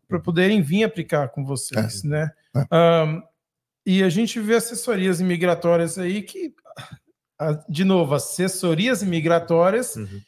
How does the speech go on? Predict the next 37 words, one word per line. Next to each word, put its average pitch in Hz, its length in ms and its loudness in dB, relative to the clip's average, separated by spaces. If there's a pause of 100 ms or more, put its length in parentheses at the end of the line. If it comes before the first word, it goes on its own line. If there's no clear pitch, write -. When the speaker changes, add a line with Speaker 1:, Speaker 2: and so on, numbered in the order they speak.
(160)
Speaker 1:
que - 100 -8
pegam 233 500 2
todo 247 320 4
mundo 233 360 2
e 269 40 -4
falam, 208 280 4
"Não, 180 300 4
não, 202 180 0
você 170 300 -6
tem 196 180 -4
chance 175 460 -4
aqui, 180 480 -4
a 202 60 -2
gente 165 260 -8
vai 170 120 -2
lutar 156 260 -6
por 156 160 -16
você." 156 300 -8
Speaker 2:
É - 120 0
aquele 240 280 0
negócio, 123 460 0
né, 123 140 0
Éder? 95 280 -4
Aí 120 160 0
eu, 170 260 -2
eu 147 460 -2
deixo 131 240 -2
aqui 135 140 -16
pra 147 120 -2
vocês 131 280 -4
dois 127 160 -2
uma 135 180 -2
pergunta. 107 440 0 (240)
Você - 180 -8
conhece 123 440 0 (340)
algum 113 260 2
advogado? 107 500 0